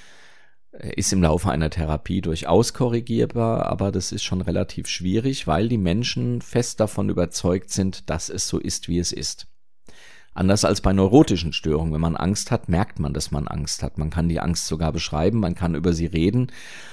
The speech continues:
und man kann auch sagen, das ist völlig unsinnig, dass ich Angst habe, weil mir geht's, mir geht's ja gut.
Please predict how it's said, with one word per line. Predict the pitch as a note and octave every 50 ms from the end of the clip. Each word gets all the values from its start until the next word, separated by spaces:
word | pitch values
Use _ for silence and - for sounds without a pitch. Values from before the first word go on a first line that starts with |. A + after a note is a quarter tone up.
| - -
und | - B2 G2 -
man | F#2+ F#2+ F2
kann | G2 G#2 G2+ G2+
auch | G2 F#2 E2+
sagen, | - F#2 F#2+ A2+ A#2 G#2+ F2+ D#2+
das | E2 D#2+ E2+
ist | E2 -
völlig | - F#2 F2+ F2+ E2+ -
unsinnig, | - B2+ C3+ C#3 A#2 G2+ E2 E2 D#2+ -
dass | - D#2 D#2+ E2+
ich | E2 D#2+ -
Angst | D2+ E2 E2 D#2+ - - -
habe, | F2 E2+ F#2 G2 F2 F2
weil | E2+ E2+ E2+ E2+ F2
mir | F2 E2 D#2+ D#2
geht's, | G#2+ F2 F2 - - - - - -
mir | - E2 E2 D#2
geht's | D#2+ F#2 G2+ - - -
ja | F2+ E2
gut. | G#2 C3 C#3+ G#2+ - - -